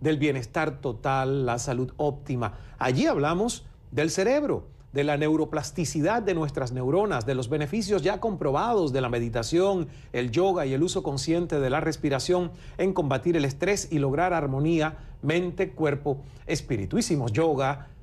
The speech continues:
mucha meditación, comida saludable, contemplación en plena naturaleza plácida en Kumarakom, Kottayam, Kerala. Recorrimos las villas cercanas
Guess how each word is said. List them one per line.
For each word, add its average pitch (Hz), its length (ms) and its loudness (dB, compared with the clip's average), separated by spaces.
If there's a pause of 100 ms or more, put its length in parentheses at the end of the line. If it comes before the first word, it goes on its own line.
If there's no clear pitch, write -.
(180)
mucha 180 380 2
meditación, 165 840 2 (240)
comida 123 420 -2
saludable, 180 840 2 (200)
contemplación 147 720 -2
en 135 120 0
plena 139 280 0
naturaleza 123 800 -2
plácida 139 720 -2 (180)
en 127 340 0
Kumarakom, 143 960 0
Kottayam, 147 720 0
Kerala. 147 500 0 (280)
Recorrimos 185 760 2
las 151 180 0
villas 170 320 0
cercanas 165 600 0